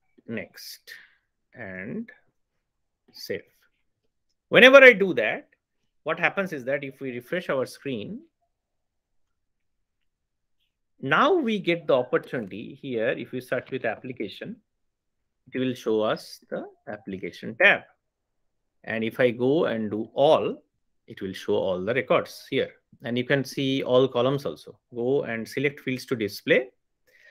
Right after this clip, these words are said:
And you can add account. You can do add record I D. Record I D is the I D field. You can do that.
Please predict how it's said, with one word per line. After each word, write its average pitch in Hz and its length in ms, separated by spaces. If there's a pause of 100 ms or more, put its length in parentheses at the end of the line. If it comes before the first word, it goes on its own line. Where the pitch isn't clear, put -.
(240)
And 110 280
you 110 100
can 110 500
add 101 380 (140)
account. 101 720 (1000)
You - 140
can 95 320
do 95 400 (180)
add 95 260
record 107 340
I 107 100
D. 104 420 (300)
Record 120 220
I 117 80
D 117 80
is 110 100
the 110 80
I 98 80
D 104 100
field. 90 400
You 95 120
can 92 180
do 92 140
that. 87 320